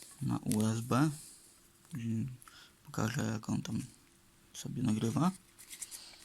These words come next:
Sam mikrofon wygląda tak. Mm, zrobiłem, no bo póki co tam, no, nic nie było do niego. Normalnie ten, e,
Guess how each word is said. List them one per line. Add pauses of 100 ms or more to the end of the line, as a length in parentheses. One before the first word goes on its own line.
(2250)
Sam
mikrofon
wygląda
tak. (2000)
Mm,
zrobiłem, (260)
no
bo (160)
póki
co
tam, (240)
no,
nic
nie
było
do
niego. (1000)
Normalnie
ten,
e,